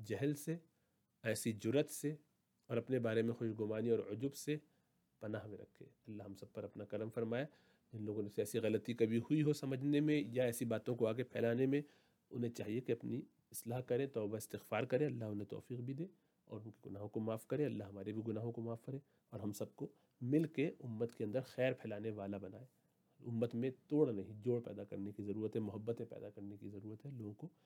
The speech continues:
آپس میں علمی اور عملی طور پر ایک دوسرے کے ساتھ تعلق رکھ کے چلنا چاہیے۔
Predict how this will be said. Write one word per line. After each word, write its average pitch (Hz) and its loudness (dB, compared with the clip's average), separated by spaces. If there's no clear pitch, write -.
آپس 117 -10
میں 139 0
علمی 110 2
اور 107 4
عملی 107 2
طور 107 2
پر 147 -2
ایک 117 4
دوسرے 107 0
کے 110 -2
ساتھ 120 0
تعلق 113 6
رکھ 101 -4
کے - -2
چلنا 101 -8
چاہیے۔ 104 -12